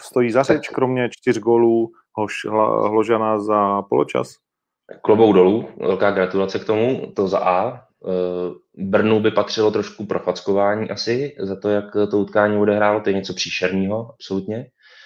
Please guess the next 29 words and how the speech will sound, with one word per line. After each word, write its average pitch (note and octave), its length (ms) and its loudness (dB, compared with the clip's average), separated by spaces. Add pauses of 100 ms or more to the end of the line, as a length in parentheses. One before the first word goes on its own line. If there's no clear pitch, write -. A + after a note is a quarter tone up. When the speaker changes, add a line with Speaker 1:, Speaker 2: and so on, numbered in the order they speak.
(240)
Speaker 2:
Eh, G2 320 6
druhá G#2+ 380 4
věc, A2+ 220 6
co A2+ 100 -2
se B2+ 160 2
stalo A2+ 300 6
v - 160 -12
posledním G#2+ 400 0
kole, G#2 300 4 (360)
je G2 140 2
v - 120 -14
podstatě G#2+ 600 2 (340)
pouze A2 260 6
jenom G#2 180 4
potvrzení, G#2+ 840 0 (280)
eh, F#2 120 2
té F#2 280 0
evropské F#2+ 340 2
kvalifikace, G#2 680 -2
to - 80 -8
znamená, F#2 300 0
že F#2 80 -6
na F#2 80 -2
pátém F#2 300 -2
místě F#2 220 -10
se - 80 -8
udržela F#2 240 2
Viktorka F2 340 -2
Plzeň, F#2 360 -2